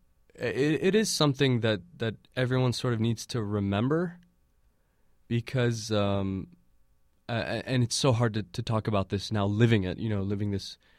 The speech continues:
the refugee crisis is, and, and what's been going on is, is kind of happening still and developing still. But I think, uh, from what I've seen, um, especially, like, the Zaatari camp, that was a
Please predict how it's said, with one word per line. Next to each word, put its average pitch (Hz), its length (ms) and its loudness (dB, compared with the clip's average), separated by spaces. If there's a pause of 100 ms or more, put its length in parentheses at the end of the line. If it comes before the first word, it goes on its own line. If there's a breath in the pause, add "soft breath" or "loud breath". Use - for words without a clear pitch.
(140)
the 101 60 -10
refugee 107 560 -2
crisis 104 600 -4
is, 98 200 -10
and, 78 260 -12
and 95 300 -8
what's 113 160 -8
been 117 160 -4
going 107 280 -2
on 107 200 0
is, 101 160 -6
is - 140 -12
kind 117 160 -8
of 107 80 -6
happening 117 380 -4
still - 260 -6
and 113 80 -2
developing 113 480 -2
still. 92 420 -8 (680 soft breath)
But 113 200 -2
I 117 100 -6
think, 127 380 -6
uh, 90 200 -8
from 123 280 -4
what 107 200 -2
I've 110 200 0
seen, 87 420 -8 (800 soft breath)
um, 95 520 -6
especially, 113 440 -4
like, 95 180 -4
the 107 80 0
Zaatari 101 460 0
camp, 95 280 -4
that 90 160 -2
was 160 220 4
a 123 80 2